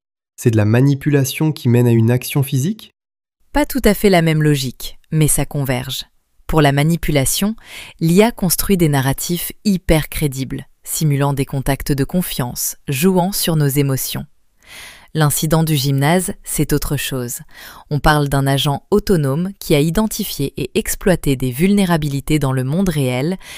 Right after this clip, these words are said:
Speaker 2: via des systèmes connectés pour obtenir un accès. C'est la capacité d'agir concrètement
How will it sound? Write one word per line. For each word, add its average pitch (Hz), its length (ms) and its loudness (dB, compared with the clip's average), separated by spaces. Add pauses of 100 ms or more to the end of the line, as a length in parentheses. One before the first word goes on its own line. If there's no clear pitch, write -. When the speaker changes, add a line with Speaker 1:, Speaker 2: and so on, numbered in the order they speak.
(180)
Speaker 2:
via 143 220 4
des 131 100 -2
systèmes 131 460 -4
connectés 165 600 0 (360)
pour 143 160 2
obtenir 147 480 0
un 139 100 -2
accès. - 460 -6 (720)
C'est - 160 0
la 139 140 2
capacité 165 600 0
d'agir 139 460 0
concrètement 151 760 -4